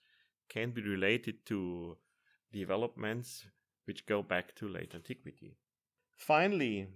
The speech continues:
yet importantly, we are currently planning a conference to take place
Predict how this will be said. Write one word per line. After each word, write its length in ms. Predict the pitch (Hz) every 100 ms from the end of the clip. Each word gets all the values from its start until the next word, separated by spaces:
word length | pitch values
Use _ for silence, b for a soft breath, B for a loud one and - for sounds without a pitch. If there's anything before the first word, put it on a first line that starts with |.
| 107
yet 180 | 139
importantly, 760 | 147 135 165 190 160 107 117 127
we 120 | 127
are 100 | 120
currently 480 | 123 175 185 180 165
planning 420 | - 135 143 143
a 60 | 131
conference 540 | - 170 - 147 143
to 80 | 143
take 280 | 131 131 -
place 520 | 120 123 123 -